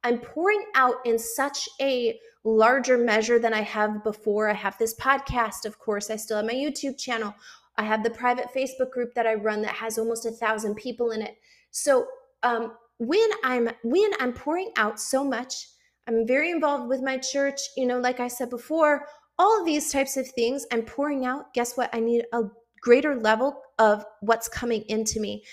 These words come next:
And so, uh, that's something else that you need to, um, really audit, is what your self-care routine needs to be in every season that you go through.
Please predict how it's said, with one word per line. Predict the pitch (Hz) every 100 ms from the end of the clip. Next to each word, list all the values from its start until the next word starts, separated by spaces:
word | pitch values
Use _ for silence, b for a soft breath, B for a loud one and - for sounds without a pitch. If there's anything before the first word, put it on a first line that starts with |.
| B B -
And | 247
so, | 240 - 247 226 220 B B B _
uh, | 240 233
that's | 269 277
something | 311 302 294
else | 349 453
that | 277 247
you |
need | 233 233 233
to, | - 269 247 -
um, | 247 240 233 226
really | 226 269 302 -
audit, | 240 294 - -
is | 226 226
what | 220 233 -
your |
self-care | 247 - 233 233 - 254 262
routine | 240 233 262 262
needs | 277 254
to | -
be | 220 214
in | 214 214
every | 226 247
season | - 233 233
that | 226 220
you | 226
go | 214 220
through. | 262 -